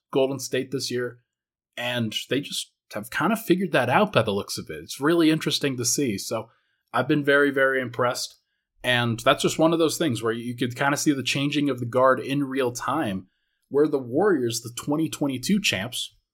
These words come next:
didn't really have any answers this year for the twenty twenty-three champs in Denver. So really, really cool to see.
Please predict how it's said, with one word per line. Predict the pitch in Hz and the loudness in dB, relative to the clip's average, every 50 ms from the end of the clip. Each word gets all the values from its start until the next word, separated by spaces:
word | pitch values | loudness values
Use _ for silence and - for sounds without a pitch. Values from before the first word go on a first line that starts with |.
| _ _ _ _ _ _ | _ _ _ _ _ _
didn't | _ 120 139 180 196 | _ -2 0 2 2
really | 196 202 202 185 | 4 4 4 4
have | - - 180 180 185 | 4 4 4 4 2
any | 196 190 175 180 | 2 2 2 2
answers | 233 294 285 - - 113 90 - - - - - _ _ _ _ _ - | 0 0 0 0 -4 -4 -4 -6 -10 -14 -16 -18 _ _ _ _ _ -4
this | 123 120 120 - | -4 -4 -2 -4
year | 135 120 110 107 | -2 -2 -2 -2
for | - - 135 | -2 -2 -2
the | 139 139 | -2 -2
twenty | - - - 185 185 165 175 | -4 -2 0 2 2 2 2
twenty-three | - - 190 180 180 160 - - 170 220 220 | 0 -2 0 0 0 -2 -2 -2 -2 -2 0
champs | - - - 98 82 82 - - - - _ _ _ _ _ _ _ _ _ | -2 -2 -2 -2 -4 -6 -8 -10 -10 -10 _ _ _ _ _ _ _ _ _
in | 120 131 147 156 | -6 -4 -4 -2
Denver. | 135 139 151 - 220 160 - 58 73 90 | -2 -2 -2 0 -2 -4 -6 -6 -10 -10
So | - - - 113 113 120 120 - _ _ _ _ _ _ _ _ _ _ - | -8 -6 -4 -2 -2 -2 -4 -8 _ _ _ _ _ _ _ _ _ _ 2
really, | 123 143 165 170 170 | 6 8 8 8 8
really | 165 160 160 156 143 | 6 6 4 4 2
cool | - - 139 135 | 2 2 2 2
to | 127 117 | 2 0
see. | 120 - 117 110 110 107 110 - | -2 -2 0 0 0 0 -4 -8